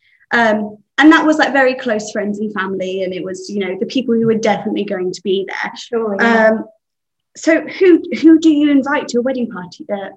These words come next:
Speaker 1: a wedding party, an engagement party. <laughs> Did, did you, did you have one yourself?
Speaker 2: Um, I've kind of had a small one, um, just with, like, very close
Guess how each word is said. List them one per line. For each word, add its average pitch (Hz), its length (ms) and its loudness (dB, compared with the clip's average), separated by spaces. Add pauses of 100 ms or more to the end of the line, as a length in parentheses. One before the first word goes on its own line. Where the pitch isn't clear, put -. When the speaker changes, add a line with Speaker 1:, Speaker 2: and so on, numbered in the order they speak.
(140)
Speaker 1:
a 202 60 -10
wedding 180 260 -10
party, 175 320 -14
an 247 100 2
engagement 233 460 4
party. - 380 -2
<laughs> - 720 4
Did, - 260 4 (320)
did 302 220 0
you, 277 400 -2 (280)
did 285 160 -4
you 277 160 -4
have 285 220 -2
one 294 180 0
yourself? 294 520 -6 (600)
Speaker 2:
Um, 370 420 -10 (180)
I've 415 220 -6
kind 480 320 -8
of 466 180 -4
had 392 220 -4 (720)
a - 40 -8
small 285 560 -2
one, 196 560 -6 (180)
um, 208 500 -6
just 302 360 -6
with, 262 240 -6
like, 196 160 -6 (160)
very 196 280 -6
close 190 600 -12